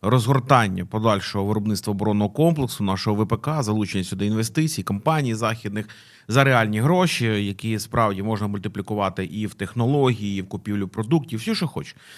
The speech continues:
От, на Московії інші процеси відбуваються, дуже такі,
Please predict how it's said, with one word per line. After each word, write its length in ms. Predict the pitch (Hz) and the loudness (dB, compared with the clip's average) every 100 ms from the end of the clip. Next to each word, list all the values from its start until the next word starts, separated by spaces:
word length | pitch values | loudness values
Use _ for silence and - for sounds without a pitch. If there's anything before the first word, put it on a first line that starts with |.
| - - | -20 -2
От, 320 | 104 87 80 | 0 0 -2
на 160 | 123 156 | 0 0
Московії 580 | 185 - 226 196 - 104 | -2 -4 -4 -4 -4 -6
інші 220 | 92 98 | -6 -8
процеси 540 | - 120 220 - 151 | -6 -4 -2 0 0
відбуваються, 1160 | 120 113 107 - 110 113 113 165 196 151 - 113 | 2 0 -2 -8 -2 0 2 2 2 0 2 2
дуже 440 | 107 110 135 123 | 0 -2 0 0
такі, 360 | 110 - 113 | 0 -2 2